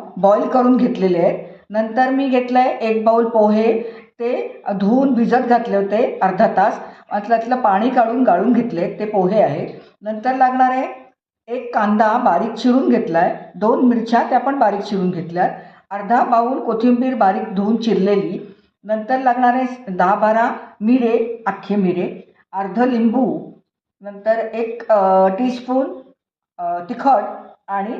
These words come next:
हा गोडा मसाला. एवढे पदार्थ आपल्याला लागणार आहेत मसाला म्हणून. नंतर मुख्य पदार्थ लागणार आहे आपल्याला बटाटे. हे मी चार बटाटे घेतलेत,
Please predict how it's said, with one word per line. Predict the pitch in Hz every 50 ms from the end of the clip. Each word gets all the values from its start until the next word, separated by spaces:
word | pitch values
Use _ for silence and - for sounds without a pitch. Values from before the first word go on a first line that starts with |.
| - - -
हा | 185 208 247 262 254
गोडा | 208 214 185 160 156
मसाला. | 139 135 135 139 135 131 131 135 - - _ _ -
एवढे | 190 202 202 208 247 - 233
पदार्थ | 220 196 202 202 202 196 214
आपल्याला | 214 208 214 196 190 202 220 214
लागणार | - - 196 185 180 185 185 185
आहेत | 202 226 -
मसाला | 185 165 - 175 165 160 156
म्हणून. | 147 151 165 190 208
नंतर | 208 208 208 240 269 269
मुख्य | 269 254 240 - - - 311 311
पदार्थ | 311 247 233 226 220 214 233
लागणार | 226 208 208 185 185 202 202
आहे | 196 190
आपल्याला | 185 185 185 175 180 185 196 226 - - - - - - _ _
बटाटे. | 180 208 220 220 240 220 208 185 180 208 - - - - - -
हे | 214
मी | 220 233 247 240
चार | - 254 220 233 254 285
बटाटे | 277 247 247 247 240 240 233
घेतलेत, | 233 214 185 - 190 190 202 220 262 - - - -